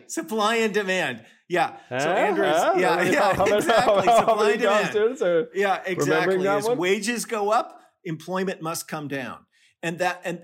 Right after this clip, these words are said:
Speaker 1: and, and this is just utter nonsense that, w-, that, that believing that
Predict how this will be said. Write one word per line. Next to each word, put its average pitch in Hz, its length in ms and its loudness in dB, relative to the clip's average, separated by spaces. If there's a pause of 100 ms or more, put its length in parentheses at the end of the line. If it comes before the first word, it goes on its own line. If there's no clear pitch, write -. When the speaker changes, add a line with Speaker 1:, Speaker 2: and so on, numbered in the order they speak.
Speaker 1:
and, 185 220 -6 (160)
and 170 260 -6 (760)
this 220 240 -2
is 233 160 -6
just 214 300 -8 (260)
utter 208 440 -2
nonsense 180 800 -10
that, 160 220 -8 (260)
w-, 156 260 -10
that, 170 300 -8 (340)
that 175 300 -6
believing 233 760 -4
that 135 560 -4